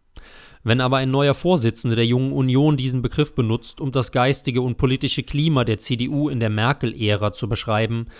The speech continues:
gibt es einen empörten Aufschrei der Gleichgeschalteten.“ Gleichschaltung? Nein. In einer Volkspartei gibt es viele Meinungen, twittert Julia Klöckner vom Drei-Parteien-Kartell, C D U, S P D und Grüne, betont Hübner und urteilt.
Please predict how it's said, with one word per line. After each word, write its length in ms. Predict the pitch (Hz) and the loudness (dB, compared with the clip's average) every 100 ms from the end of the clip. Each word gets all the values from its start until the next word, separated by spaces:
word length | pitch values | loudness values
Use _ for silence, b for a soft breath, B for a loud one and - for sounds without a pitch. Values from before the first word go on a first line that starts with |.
| B B | B B
gibt 180 | 160 165 | -2 -2
es 100 | 147 | -2
einen 200 | 147 143 | -2 -2
empörten 480 | 135 - 123 120 135 | -2 2 2 2 -2
Aufschrei 560 | 113 107 - 110 107 104 | 0 -2 -2 -2 0 0
der 180 | 110 | -2
Gleichgeschalteten.“ 1040 | - - 113 135 - - 110 95 98 95 - - _ _ B B B B B | -4 -4 -2 0 -2 0 0 0 -4 -10 -18 -20 _ _ B B B B B
Gleichschaltung? 800 | - 107 135 - 185 196 196 185 - | 0 2 2 2 0 0 -4 -6 -8
Nein. 480 | 120 107 95 87 - | -2 2 0 -2 -10
In 140 | - 113 | -10 -4
einer 180 | 113 113 | -2 0
Volkspartei 720 | - 147 - 123 - 110 110 | 4 2 2 -2 2 2 2
gibt 240 | 123 - | 0 -2
es 140 | 143 | -8
viele 340 | - 131 131 143 | -6 -4 0 0
Meinungen, 720 | 107 104 123 117 104 95 95 - | 0 2 2 2 -2 -6 -14 -16
twittert 460 | - 156 170 151 120 | -2 0 2 0 0
Julia 380 | 127 151 147 | 0 2 2
Klöckner 640 | 143 - 117 139 - 104 92 | 0 -2 0 0 0 -2 -2
vom 260 | - 143 135 | -2 -2 -2
Drei-Parteien-Kartell, 1300 | - 107 117 120 - 117 113 113 120 - 120 117 117 B B | -4 -2 -2 -4 -2 -2 0 -2 -4 -2 0 0 -4 B B
C 180 | - 160 | 0 0
D 100 | 139 | 2
U, 220 | 139 151 - | 0 -2 -2
S 200 | 165 - | -4 0
P 120 | 143 | -2
D 280 | 110 101 104 | 0 0 0
und 280 | 143 147 - | -2 -4 -4
Grüne, 500 | - 120 117 104 - _ B B B B B - | 0 2 2 -2 -6 _ B B B B B -6
betont 440 | - 139 143 - | 0 2 2 2
Hübner 520 | 123 - 110 117 127 | -2 0 0 0 -2
und 260 | - 139 - | -4 -6 -2
urteilt. 640 | 143 156 110 82 - - | 0 0 -2 -6 -8 -18